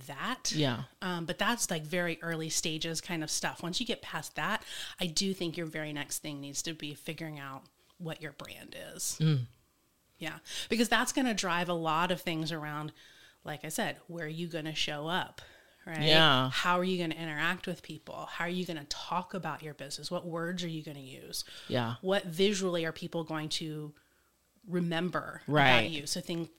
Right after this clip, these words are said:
Speaker 1: like your logo, your color palette, your fonts, your things like that.
Speaker 2: Yeah.
Speaker 1: Yeah.
Speaker 2: Okay. One question that came to mind when you said that was, um,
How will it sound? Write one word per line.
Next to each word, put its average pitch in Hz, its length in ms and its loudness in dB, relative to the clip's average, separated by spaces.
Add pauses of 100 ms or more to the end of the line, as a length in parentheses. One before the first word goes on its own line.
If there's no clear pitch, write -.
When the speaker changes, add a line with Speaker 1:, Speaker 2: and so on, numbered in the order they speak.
(120)
Speaker 1:
like 151 220 -8
your 160 100 -4
logo, 147 400 -6
your 147 160 -10
color 143 360 -6
palette, 127 340 -14
your 135 120 -16
fonts, 143 500 -4
your 165 100 -4
things 151 260 -12
like 160 220 -12
that. 160 260 -12 (120)
Speaker 2:
Yeah. 139 560 4
Speaker 1:
Yeah. 160 140 -10 (420)
Speaker 2:
Okay. 185 480 12 (880)
One 208 180 12
question 185 500 12
that 151 180 12
came 175 240 12
to 175 140 10
mind 156 300 12
when 151 120 10
you 135 120 10
said 180 420 12
that 123 420 12
was, 127 920 10
um, 123 640 8